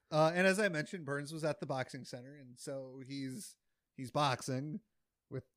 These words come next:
a really muscular guy, which I'm assuming he told the guy not to hit him 'cause it's Burns.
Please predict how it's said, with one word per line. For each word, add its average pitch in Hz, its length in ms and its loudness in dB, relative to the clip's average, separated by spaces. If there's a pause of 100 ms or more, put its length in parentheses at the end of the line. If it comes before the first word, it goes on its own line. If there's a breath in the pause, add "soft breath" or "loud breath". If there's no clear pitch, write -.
a 135 160 -2
really 147 320 2
muscular 131 540 -4
guy, 123 340 -8 (1040)
which 143 280 2 (420)
I'm 160 120 6
assuming 226 640 6
he 202 160 0
told 190 240 2
the 180 80 -2
guy 170 160 6
not 151 240 4
to 135 60 -4
hit 131 180 4
him 120 180 -4
'cause 127 160 -6
it's 202 120 -10
Burns. 117 520 -4